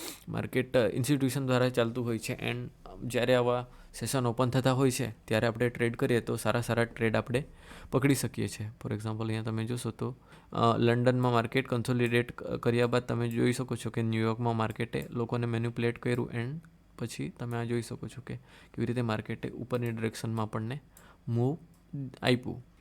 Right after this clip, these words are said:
પછી આ વેડનસડે છે and તમે જોઈ શકો છો કે આ લંડન ઓપન છે and પછી અહીંયા તમે જોઈ શકો છો કે ફાઈવ થર્ટી, ફાઈવ થર્ટી, where is five thirty? અ, ફાઈવ થર્ટીથી તમે આ જોશો તો આ માર્કેટે કેવી રીતે કન્ટિન્યુએશનના ટ્રેડ આપ્યા છે.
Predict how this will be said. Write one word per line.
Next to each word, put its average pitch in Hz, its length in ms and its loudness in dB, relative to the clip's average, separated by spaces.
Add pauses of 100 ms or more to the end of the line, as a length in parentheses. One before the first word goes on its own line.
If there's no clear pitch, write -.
(160)
પછી - 280 -8
આ 117 100 4
વેડનસડે 117 520 2
છે 127 280 -8
and 117 580 -10 (180)
તમે 113 180 -4
જોઈ 117 140 -4
શકો 117 240 -8
છો 113 120 -10
કે 117 120 -8
આ 110 60 -4
લંડન 110 400 -4
ઓપન 110 280 -6
છે 110 180 -6 (520)
and 117 240 -4
પછી - 300 -8
અહીંયા 113 180 -4
તમે 113 220 -2
જોઈ 113 160 -4
શકો 113 260 -6
છો 110 140 -10
કે 117 180 -8
ફાઈવ 110 220 -6
થર્ટી, 113 520 -8 (200)
ફાઈવ 127 120 -10
થર્ટી, 127 360 -12
where - 280 -12
is - 260 -14
five 135 120 -12
thirty? 139 320 -12 (580)
અ, 117 200 -6
ફાઈવ 113 240 -4
થર્ટીથી 117 360 -4
તમે 113 240 -4
આ 113 160 0
જોશો 113 300 -4
તો 113 120 -4
આ 110 100 0
માર્કેટે 113 420 -6
કેવી 117 200 0
રીતે 117 200 0
કન્ટિન્યુએશનના 110 800 -2
ટ્રેડ 107 280 -2
આપ્યા 107 280 -2
છે. - 200 -8